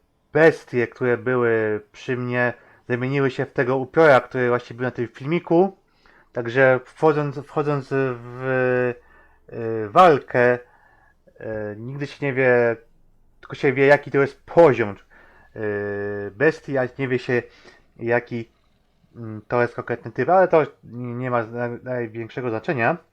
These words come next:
Tutaj jest akurat można, e, przeminąć, to później każdy, każdy będzie miał, e, to, e, tą historię tego amuletu, będzie miał to, e, opisaną w tym,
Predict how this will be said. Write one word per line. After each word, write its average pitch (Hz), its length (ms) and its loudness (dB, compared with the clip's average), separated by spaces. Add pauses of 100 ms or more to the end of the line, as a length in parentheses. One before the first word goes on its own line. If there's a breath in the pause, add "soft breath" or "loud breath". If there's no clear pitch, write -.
(460 soft breath)
Tutaj 175 260 0
jest 147 200 -2
akurat 139 420 -4
można, 127 380 -2
e, - 0 - (460)
przeminąć, 165 640 -2
to 123 100 -4
później 135 300 -8
każdy, 135 300 0
każdy 135 360 0
będzie 127 220 -2
miał, 127 200 2 (500 loud breath)
e, - 60 -18 (1080)
to, 113 340 -2 (340 soft breath)
e, 107 420 -12
tą 113 240 -10
historię 123 960 4 (560 soft breath)
tego 123 300 -2
amuletu, 127 500 0
będzie 117 340 -8
miał 117 260 -4
to, 123 160 -4
e, 117 120 -4 (540)
opisaną 139 680 -4
w - 80 -20
tym, 110 260 -6